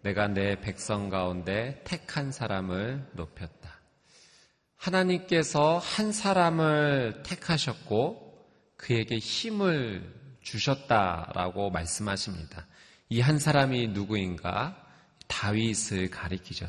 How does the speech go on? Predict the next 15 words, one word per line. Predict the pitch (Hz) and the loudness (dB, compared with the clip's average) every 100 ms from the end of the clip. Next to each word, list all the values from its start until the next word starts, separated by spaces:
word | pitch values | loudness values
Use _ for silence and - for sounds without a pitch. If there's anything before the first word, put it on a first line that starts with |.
| - | -12
그래서 | - - | -16 -2
이십 | 139 139 - | 4 4 6
절 | 180 | 6
말씀도 | 143 104 110 101 | 8 4 2 -2
한번 | 98 92 | -2 -2
보십시오. | 90 85 - - 90 110 | -4 -6 -6 -6 -4 -4
한번 | 101 | -6
같이 | 95 - - | -8 -6 -2
읽어보겠습니다. | 95 90 85 82 - 82 82 | 0 0 -2 -6 -8 -8 -8
시작. | 80 - 95 - 87 110 170 - - - - _ - | -8 -6 -6 -2 0 0 -2 -10 -20 -20 -20 _ 4
"내가 | 104 110 117 | 6 10 10
내 | 110 104 104 | 10 6 6
종 | 101 120 113 110 - | 6 6 6 0 -6
다윗을 | - 104 120 120 - 107 101 | 0 4 6 4 4 2 0
찾아내 | - 104 104 87 92 113 - | -4 0 0 2 0 0 -4